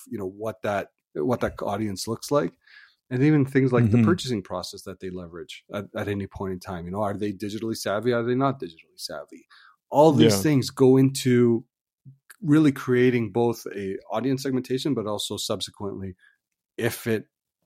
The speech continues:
Speaker 1: because we didn't have
Speaker 2: Yeah.
Speaker 1: a persona at, at Check, but you could have layered on a, a, a persona that kind of really kind of brought this to life in a different way. But research.
Speaker 2: Yeah. Well, and speaking of which, so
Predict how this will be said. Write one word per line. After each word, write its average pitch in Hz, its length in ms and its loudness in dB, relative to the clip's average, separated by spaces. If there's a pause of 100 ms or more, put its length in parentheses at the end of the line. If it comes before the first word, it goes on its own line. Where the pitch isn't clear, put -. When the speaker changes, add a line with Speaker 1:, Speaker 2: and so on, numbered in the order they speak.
(140)
Speaker 1:
because - 200 -10
we 127 100 8
didn't 143 200 8
have 135 200 8
Speaker 2:
Yeah. 131 80 10
Speaker 1:
a 95 40 0
persona 90 500 -4 (100)
at, 95 180 -6 (240)
at 90 140 -6
Check, - 380 -6 (540)
but - 240 0
you 123 180 0
could 143 320 6
have 101 180 2
layered 101 320 0
on 95 280 -4
a, 110 360 -14
a, 95 200 -10
a 92 80 -10
persona 98 480 -6
that 95 140 -10
kind 101 160 -8
of 95 60 -10
really 101 240 -10
kind 101 200 -16
of 90 100 -14
brought 95 260 -6
this 95 140 -10
to - 120 -18
life 78 260 -12
in 95 80 -16
a 90 40 -14
different 85 320 -14
way. 80 240 -12 (760)
But - 280 -4 (800)
research. 117 500 -2 (1080)
Speaker 2:
Yeah. 143 460 4 (380)
Well, 151 200 8
and 156 220 4
speaking 170 300 2
of 117 80 4
which, 110 200 4
so 135 300 4